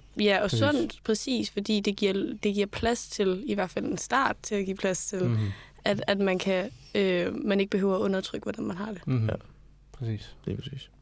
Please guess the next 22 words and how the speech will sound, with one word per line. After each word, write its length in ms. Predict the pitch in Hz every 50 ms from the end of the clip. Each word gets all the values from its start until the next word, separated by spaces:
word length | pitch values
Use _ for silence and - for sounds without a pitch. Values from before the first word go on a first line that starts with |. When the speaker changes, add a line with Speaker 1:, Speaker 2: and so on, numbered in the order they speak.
| - - - - -
Speaker 2:
Præcis, 160 | 120 113 110 -
præcis. 280 | - 123 120 123 123 127 - - - - _ - -
Speaker 1:
En 160 | 247 240 247
af 60 | 247 233
de 220 | 220 214 196 196
an-, 160 | 196 196 -
en, 180 | - 208 202 202
en 240 | 196 - - 202 196
anden 240 | 196 196 208 226
ting, 280 | 233 - - 196 185 190
som, 440 | - 190 190 190 185 185 233 - -
som 220 | - - 196 196
jeg 80 | 190 185
lige 160 | 196 196 196
her 120 | 185 185 185
på 80 | 185
falderebet 640 | 180 - - 190 196 196 196 196 185 185 - 190 180
kom 120 | - 214
til 100 | - 196
at 60 | 190
tænke 240 | - - 196 185 -
på, 160 | - 190 -